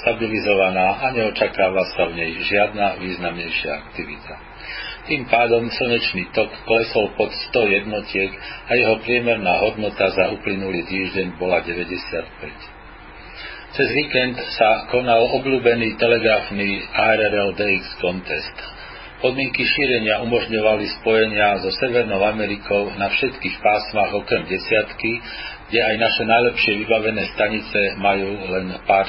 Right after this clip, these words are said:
spojení. Napriek tomu, že magnetická porucha ovplyvnila podmienky na niektorých pásmach, celkovo boli pásma, najmä, najmä v nedeľu, celkom slušne otvorené, takže kto sa zúčastnil, bol zrejme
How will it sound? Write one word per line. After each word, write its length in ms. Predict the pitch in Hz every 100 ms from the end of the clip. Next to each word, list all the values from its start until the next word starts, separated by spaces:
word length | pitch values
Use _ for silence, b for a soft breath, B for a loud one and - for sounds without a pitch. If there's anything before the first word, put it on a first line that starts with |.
| -
spojení. 480 | - 87 85 80 78 - - - B B B B -
Napriek 400 | 110 - 127 123
tomu, 220 | 143 135 107
že 140 | 95
magnetická 720 | 104 113 107 - - - 110 107
porucha 380 | 104 104 95 78 98
ovplyvnila 560 | - 104 92 104 101 92
podmienky 540 | 101 104 107 107 -
na 160 | 95 92
niektorých 580 | 98 98 - 98 92 -
pásmach, 640 | 87 92 - 98 98 - B B B B -
celkovo 400 | 156 143 - 117 104
boli 240 | 107 101 -
pásma, 580 | 104 107 - 107 101 98
najmä, 560 | 101 104 98 95 95 -
najmä 280 | 104 104 92
v 100 | 95 101
nedeľu, 380 | 104 98 95 90
celkom 320 | 107 98 92
slušne 480 | 82 - 104 - 87 90
otvorené, 600 | - 101 98 98 98 98 B B B -
takže 320 | 147 117 107
kto 120 | 113 120
sa 80 | 95
zúčastnil, 680 | 87 104 - 101 - 92 95 92
bol 140 | 90 87
zrejme 260 | - 85 87